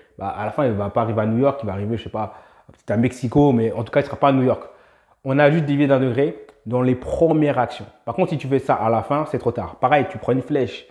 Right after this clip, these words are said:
hop, tu cibles la, la, la cible, tu l'envoies. Si tu dévies au départ, là, ça a un effet colossal si tu dévies à la fin, c'est trop tard.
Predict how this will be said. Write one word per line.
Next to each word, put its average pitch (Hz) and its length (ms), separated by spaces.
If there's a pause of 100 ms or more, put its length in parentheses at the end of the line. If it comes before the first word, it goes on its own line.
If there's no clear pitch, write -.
(500)
hop, 135 260
tu 131 120
cibles 127 380
la, 117 200
la, 101 160
la 107 140
cible, 123 300 (960)
tu - 120
l'envoies. 135 760
Si - 120
tu 139 140
dévies 165 500 (160)
au 139 80
départ, 143 720
là, 127 320 (120)
ça 127 60
a 123 40
un 120 120
effet 123 240
colossal 120 460
si - 60 (100)
tu 117 80
dévies 113 260
à 110 60
la 107 80
fin, 120 240 (400)
c'est 131 320
trop 131 180
tard. 113 260